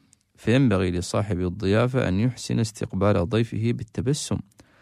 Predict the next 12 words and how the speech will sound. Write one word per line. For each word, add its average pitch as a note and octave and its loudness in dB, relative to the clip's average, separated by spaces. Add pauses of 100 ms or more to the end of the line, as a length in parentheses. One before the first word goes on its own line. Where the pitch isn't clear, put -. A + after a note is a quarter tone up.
(300)
وطلاقة A2+ 2
الوجه B2 0 (480)
وعبارات G2+ 2
الترحيب A2 0
والبشر، F#2 0 (440)
فإن C#3 2
هذا C#3+ 6
مما A2 4
يشرح A2 0
صدورهم G2+ 0 (360)
ويجعلهم G2 0
يشعرون G2 0